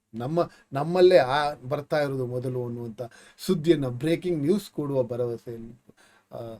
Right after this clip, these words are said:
ಗಡಿಬಿಡಿಯಲ್ಲಿ ಪತ್ರಿಕೋದ್ಯಮದ ಒಂದು ರೀತಿ ನೀತಿಗಳಿರ್ತದೆ, ಅದನ್ನ ಒಂದು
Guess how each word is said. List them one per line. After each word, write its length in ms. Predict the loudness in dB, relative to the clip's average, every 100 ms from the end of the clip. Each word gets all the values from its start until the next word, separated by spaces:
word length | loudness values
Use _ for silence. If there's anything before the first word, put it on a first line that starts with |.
| _ _ -8
ಗಡಿಬಿಡಿಯಲ್ಲಿ 760 | 4 4 4 0 -2 -4 -10 -14 _ _ _ _ _ _ _ _ _ _ _ _ _ _ _ _ _ _ _ _ _ _ _ _ _ _ _ 2
ಪತ್ರಿಕೋದ್ಯಮದ 880 | 2 2 -4 2 4 6 4 4 2
ಒಂದು 260 | 2 -2
ರೀತಿ 380 | -2 -2 0 0
ನೀತಿಗಳಿರ್ತದೆ, 800 | 0 -2 -4 -4 -4 -6 -10 -8
ಅದನ್ನ 340 | -8 -6 -6
ಒಂದು 680 | -6 -8 -8 -10 -12 -14